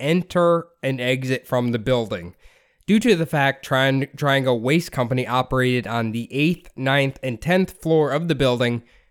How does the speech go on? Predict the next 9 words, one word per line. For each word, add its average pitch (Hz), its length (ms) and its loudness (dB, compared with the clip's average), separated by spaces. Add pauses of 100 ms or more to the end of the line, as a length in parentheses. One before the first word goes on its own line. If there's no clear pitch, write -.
(160)
there 131 160 2
were 113 180 -2
two 247 400 2
freight 170 400 2
elevators 123 760 0 (360)
that 120 380 0
would 127 300 -2
obviously 131 560 0
carry 120 680 0